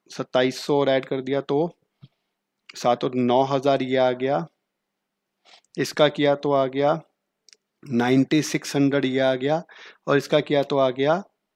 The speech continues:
फ़ोर्टी फ़ोर हंड्रेड ये आ गया। ये हमारा फाइनल आंसर आ गया, ये आ गया टोटल ओवरहेड,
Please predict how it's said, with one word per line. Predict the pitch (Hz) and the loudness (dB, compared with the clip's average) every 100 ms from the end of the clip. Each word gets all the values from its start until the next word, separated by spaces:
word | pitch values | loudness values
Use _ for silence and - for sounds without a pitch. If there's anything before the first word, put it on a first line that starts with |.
| _ _ _ | _ _ _
फ़ोर्टी | - 135 131 156 | 2 4 4 -2
फ़ोर | 147 143 143 | -2 0 0
हंड्रेड | 127 135 131 127 | 0 -2 -2 -2
ये | 113 | -2
आ | 101 - | -4 -4
गया। | - - - _ _ - | -12 -20 -20 _ _ -8
ये | 123 139 | 0 2
हमारा | 120 117 135 180 - - | 2 2 2 2 2 4
फाइनल | 127 127 110 | 6 6 2
आंसर | 123 104 101 | -2 -2 -4
आ | 90 | -8
गया, | 87 92 - - - - - | -8 -18 -18 -18 -16 -14 0
ये | 135 | 2
आ | 127 | 4
गया | 147 - | 2 2
टोटल | 147 143 160 - | 4 6 4 6
ओवरहेड, | 143 117 107 104 | 4 4 0 -4